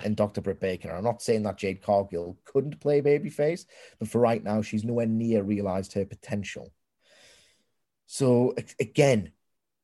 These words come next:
the level of experience in certain divisions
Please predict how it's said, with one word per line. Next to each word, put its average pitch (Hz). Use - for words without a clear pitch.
the 113
level 151
of 151
experience 113
in 104
certain 110
divisions 98